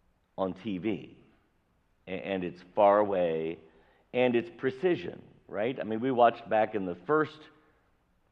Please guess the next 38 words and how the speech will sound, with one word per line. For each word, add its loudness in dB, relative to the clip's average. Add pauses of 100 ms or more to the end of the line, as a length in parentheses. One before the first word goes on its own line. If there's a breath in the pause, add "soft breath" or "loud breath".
(120)
what -6
was -10
the -10
first -6
desert -4
thing -6
called? -4
Desert -12
Storm? -12 (540)
Desert -6
Shield, -6
whatever -4
it -8
was, -4
Desert -10
Shield, -10
Desert -10
Storm. -8 (460 soft breath)
You -6
know, 2
we 0
watched 8
them, 2 (260 loud breath)
you -4
know, 0
pinpointing 0
with -4
the, 0
uh, 4 (420 loud breath)
Scud 4
missiles. -4
I -4
mean, -6
they 0
were -2
just -10
taking, -6 (360)
they -10